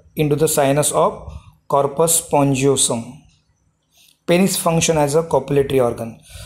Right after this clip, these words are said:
So erection of this penis during copulation is occur due to the rush of arterial blood into the sinuses of corpus spongiosum.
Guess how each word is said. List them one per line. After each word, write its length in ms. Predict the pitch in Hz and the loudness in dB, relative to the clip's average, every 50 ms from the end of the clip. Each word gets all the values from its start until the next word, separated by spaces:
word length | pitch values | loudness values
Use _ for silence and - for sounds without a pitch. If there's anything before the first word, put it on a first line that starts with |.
| - - | -10 -4
So 200 | - 208 202 202 | -4 -4 -2 0
erection 460 | 185 165 165 196 202 - - 262 240 | 0 2 2 2 2 0 2 2 2
of 140 | 254 269 226 | 2 2 2
this 180 | 202 233 226 - | 0 0 0 0
penis 720 | - 180 165 156 160 151 123 - - - - - - - - _ _ _ _ _ - - - - - _ _ - - _ _ _ _ _ _ _ - - - - - - - - - - - 175 | 0 0 0 2 0 -2 -2 -4 -6 -6 -8 -12 -16 -20 -20 _ _ _ _ _ -20 -20 -20 -20 -20 _ _ -20 -20 _ _ _ _ _ _ _ -20 -20 -20 -20 -20 -20 -20 -20 -20 -14 -8 -2
during 260 | 139 151 156 165 170 165 | 0 2 2 2 2 2
copulation 880 | 170 151 151 - 175 175 185 175 - 151 131 117 110 120 - - - - - - _ _ _ _ _ - - - - - - - - | 2 0 0 2 2 2 2 2 2 0 -2 -4 -6 -10 -14 -16 -18 -20 -20 -20 _ _ _ _ _ -20 -20 -20 -20 -20 -20 -4 -2
is 280 | 202 208 196 - - - - | 0 0 0 -2 -4 -2 0
occur 680 | 190 214 208 196 - 170 156 160 180 190 - - - _ _ _ _ - - - - - - - 135 123 | 0 0 0 0 0 2 2 2 2 -2 -6 -14 -20 _ _ _ _ -20 -20 -20 -20 -16 -10 -8 -8 -2
due 180 | - 190 202 202 | 0 2 2 4
to 80 | 202 190 | 2 2
the 200 | 165 185 185 175 | 4 4 2 4
rush 340 | 165 156 175 202 190 - | 4 2 2 2 2 2
of 420 | 190 175 175 175 - - - - - | 2 2 2 2 -2 -8 -14 -8 -2
arterial 600 | - 147 151 147 147 - 170 156 165 165 165 165 - | 0 0 0 0 0 -2 -2 2 2 4 4 2 0
blood 560 | 131 - - 139 135 143 143 143 143 - - | -4 -6 -2 0 2 4 4 2 0 -2 -4
into 200 | 147 139 139 139 | -2 -2 -2 0
the 120 | - 147 | 0 0
sinuses 680 | - - - - 143 131 131 135 135 131 - - - - | 0 0 0 0 0 2 2 0 0 0 0 -2 0 2
of 340 | 143 156 - - - - - | 0 0 0 -4 -10 -16 -4
corpus 720 | - 135 127 - - - 151 151 147 - - - - - | -2 -2 -2 -2 -2 -2 -2 0 0 -2 -4 -4 -6 -6
spongiosum. 720 | - - 139 135 127 131 127 120 - 127 120 123 123 - | -2 -2 -2 -2 -2 -4 -6 -6 -8 -10 -12 -12 -14 -16